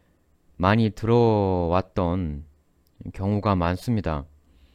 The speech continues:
바로 그 남에게 안 좋은 평가를 받아왔던 기억이 반발작용이 돼가지고 커서도 타인의 평가에 더 집착을 하게 되는 경향이 나타나곤 하거든요. 보상 심리죠.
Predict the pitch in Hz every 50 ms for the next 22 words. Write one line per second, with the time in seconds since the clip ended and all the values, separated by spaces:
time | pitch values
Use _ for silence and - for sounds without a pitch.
0 | _ _ _ _ _ _ _ _ _ _ - 104 120 131 131 120 127 117 104 95
1 | 101 120 123 117 113 98 92 98 110 113 131 131 131 131 - 139 135 135 - 127
2 | 120 117 113 110 - - 95 92 117 110 101 95 92 - _ - 107 101 98 92
3 | 82 80 - _ - _ _ _ _ _ _ _ _ _ - - 110 123 127 120
4 | 110 - 92 87 90 87 85 - - 95 95 104 107 117 110 107 107 95 101 98
5 | 95 92 - 98 87 98 92 - - - - 101 104 101 85 82 - _ - -
6 | - _ - _ _ _ _ _ _ _ _ _ _ _ _ - - 175 175 185
7 | 180 156 156 139 123 107 - - 165 180 185 180 175 165 170 - 156 151 135 -
8 | 139 135 127 120 113 101 95 87 - - - _ - 139 143 143 147 147 139 -
9 | 123 - 104 92 85 80 82 92 90 82 80 - _ _ _ _ _ _ _ _
10 | _ _ _ _ _ _ - 101 104 113 113 110 107 104 98 92 92 90 87 82
11 | 82 - - 117 104 98 90 - 90 92 117 - 160 147 135 104 82 80 104 -
12 | _ _ _ _ _ _ _ _ _ - - - - 110 110 117 147 151 151 143
13 | 131 135 120 104 85 87 78 78 85